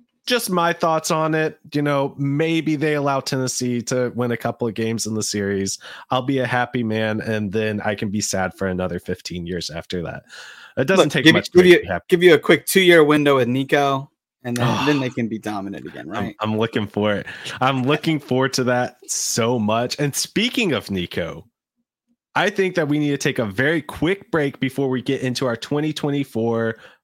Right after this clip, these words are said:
Speaker 1: Devy mock draft, and we'll go over the rules right before it starts,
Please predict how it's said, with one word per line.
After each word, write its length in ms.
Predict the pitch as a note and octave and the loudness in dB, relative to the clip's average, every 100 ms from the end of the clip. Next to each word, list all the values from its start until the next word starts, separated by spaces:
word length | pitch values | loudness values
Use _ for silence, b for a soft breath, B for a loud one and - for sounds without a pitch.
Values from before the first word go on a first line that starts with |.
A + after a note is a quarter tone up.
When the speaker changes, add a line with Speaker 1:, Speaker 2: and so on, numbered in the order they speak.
| _ _ _ _ | _ _ _ _
Speaker 1:
Devy 340 | A#2+ B2 C3 C3 | -2 -2 0 0
mock 300 | C3 C3 - | 0 -2 -4
draft, 500 | A2+ G#2+ G2+ - _ B B B _ | -2 0 -2 -6 _ B B B _
and 720 | A2+ A#2+ B2 A#2+ A#2+ A#2+ A#2 - - _ _ _ _ _ | -4 0 0 0 -2 -4 -6 -12 -16 _ _ _ _ _
we'll 180 | C3 C3+ | -2 -2
go 240 | C#3 C#3 | 0 0
over 180 | C#3+ C#3+ | 0 0
the 80 | C#3 | -2
rules 300 | C3+ B2 - | -2 -2 -2
right 240 | A#2 B2+ | -2 -2
before 400 | B2 - C3 B2 | -4 -4 -2 -2
it 180 | A#2+ A2+ | -2 -4
starts, 560 | - B2+ C#3+ - - | -4 -2 -2 -4 -10